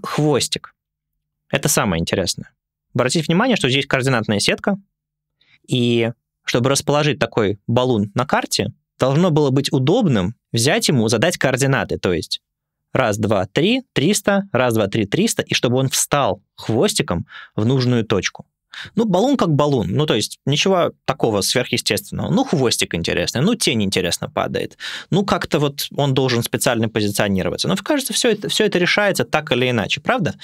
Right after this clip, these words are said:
И у вас наверняка в голове уже шевелятся мысли, как именно это можно сделать вот прямо сейчас, взять на современных технологиях и сделать. И у меня, честно говоря, тоже шевелится, но мы сегодня делаем другое.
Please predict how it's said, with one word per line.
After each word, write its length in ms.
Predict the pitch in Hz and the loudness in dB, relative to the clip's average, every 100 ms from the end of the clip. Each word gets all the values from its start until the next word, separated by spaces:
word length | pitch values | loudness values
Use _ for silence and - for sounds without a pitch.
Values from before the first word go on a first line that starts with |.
| - - - | -12 -12 -2
И 60 | |
у 40 | 143 | 0
вас 140 | 202 | 2
наверняка 300 | 196 190 214 | 0 2 2
в 60 | 170 | 2
голове 260 | 151 190 | 2 4
уже 100 | 180 | 4
шевелятся 480 | - - 151 147 139 | 2 2 2 0 0
мысли, 300 | 131 185 139 | 0 0 -2
как 240 | - 151 - | -2 -4 -4
именно 320 | 202 180 104 | -2 0 0
это 240 | 92 107 117 | -2 -2 0
можно 260 | 123 117 | 0 0
сделать 460 | 107 - 262 254 - - - - | -2 0 0 0 -4 -14 -14 -8
вот 200 | - - | -8 -2
прямо 220 | - 120 | 0 0
сейчас, 400 | 104 120 101 85 | 0 0 0 -2
взять 280 | - - 220 | 0 0 0
на 60 | 151 | 0
современных 420 | 135 120 110 107 | 0 2 0 -2
технологиях 640 | - - - 104 92 - | -4 -4 -2 0 0 -2
и 40 | 240 | -4
сделать. 360 | - 87 - - - - | -4 -6 -8 -14 -14 -8
И 80 | - | -2
у 40 | 190 | 0
меня, 160 | 311 | 0
честно 240 | 311 226 214 | 0 0 2
говоря, 140 | 202 | 2
тоже 200 | 202 143 | 2 2
шевелится, 540 | - - 247 190 101 - - - | 2 2 2 0 -4 -6 -12 -2
но 260 | 135 170 - | -2 -2 -2
мы 160 | 131 180 | 0 2
сегодня 360 | - 220 196 | 2 2 2
делаем 320 | 180 165 143 165 | 4 2 2 2
другое. 420 | 196 175 98 | 2 2 0